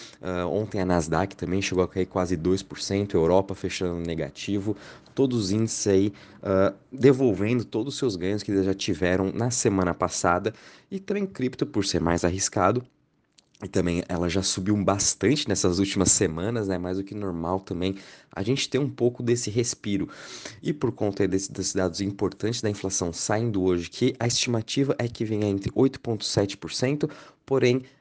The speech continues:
é, olhando assim o mercado, se ele vier abaixo ainda desse oito ponto sete, é possível sim que a gente tenha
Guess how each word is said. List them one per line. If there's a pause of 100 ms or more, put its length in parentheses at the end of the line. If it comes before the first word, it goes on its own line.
é,
olhando
assim
o
mercado,
se
ele
vier
abaixo
ainda
desse
oito
ponto
sete,
é
possível
sim
que
a
gente
tenha